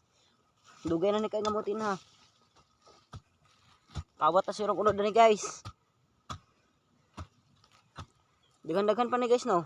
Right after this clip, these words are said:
Daghan-daghan pa ni itong itanom guys nga. Tanglad guys. Dahil kay yuta guys, kay ulay,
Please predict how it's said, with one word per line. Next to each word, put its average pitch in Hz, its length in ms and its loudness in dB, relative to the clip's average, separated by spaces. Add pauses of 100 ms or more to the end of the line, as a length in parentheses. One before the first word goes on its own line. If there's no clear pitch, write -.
Daghan-daghan 180 400 -2
pa 196 80 -2
ni 214 160 0
itong 190 160 -6
itanom 196 240 -2
guys 190 320 -4
nga. 185 160 -6 (1300)
Tanglad 185 320 4
guys. 180 480 0 (3250)
Dahil 160 160 -4
kay 202 160 4
yuta 214 240 2
guys, 220 240 4
kay 220 240 2
ulay, 185 320 4